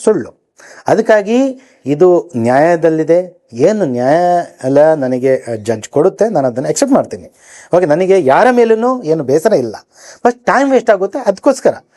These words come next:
ಆಮೇಲೆ ನಾನು, ಆ, ಖಂಡಿತ ನಾನು ತುಂಬ ಎಲ್ಲರಿಗೂ ರೆಸ್ಪೆಕ್ಟ್ ಮಾಡ್ತೀನಿ. ನಾವು ಮ-, ತುಂಬ ರೆಸ್ಪೆಕ್ಟ್ ಕೊಡುವ ಜನ.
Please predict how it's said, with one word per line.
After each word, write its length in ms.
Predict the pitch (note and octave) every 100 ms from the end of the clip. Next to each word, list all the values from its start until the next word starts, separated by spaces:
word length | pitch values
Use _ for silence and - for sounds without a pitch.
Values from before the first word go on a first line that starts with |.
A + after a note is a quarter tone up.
| _ - -
ಆಮೇಲೆ 460 | E3 G#3+ G3 A3 A#3+
ನಾನು, 420 | D#3+ D#3 F#3 G3
ಆ, 220 | - C3
ಖಂಡಿತ 400 | - E3 A3 A#3 - -
ನಾನು 240 | B2+ C3
ತುಂಬ 220 | B2+ F#3 G#3 F#3 -
ಎಲ್ಲರಿಗೂ 340 | B2+ F3 F#3+
ರೆಸ್ಪೆಕ್ಟ್ 360 | C#3 - D#3+ -
ಮಾಡ್ತೀನಿ. 560 | B2+ A#2+ B2 C3 E3+ - - - B2+
ನಾವು 200 | B2+ A#2+
ಮ-, 520 | A#2 A#2 A2 G#2+ G2+
ತುಂಬ 200 | E3 E3+ F3 F3 A#2+
ರೆಸ್ಪೆಕ್ಟ್ 380 | C3+ - E3+
ಕೊಡುವ 300 | - C3+ C#3+
ಜನ. 200 | A2 A2